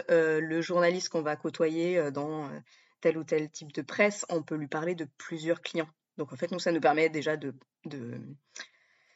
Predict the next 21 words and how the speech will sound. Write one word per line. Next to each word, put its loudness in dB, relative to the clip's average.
de -2
compacter 6
le 2
temps 10
et 8
d'utiliser 2
le, 6
le 4
temps, 2
euh, 0
de, -6
de -6
façon, -4
euh, -2
efficace. -4
Enfin, -4
un -16
peu, -8
un -6
peu, -8
euh, -10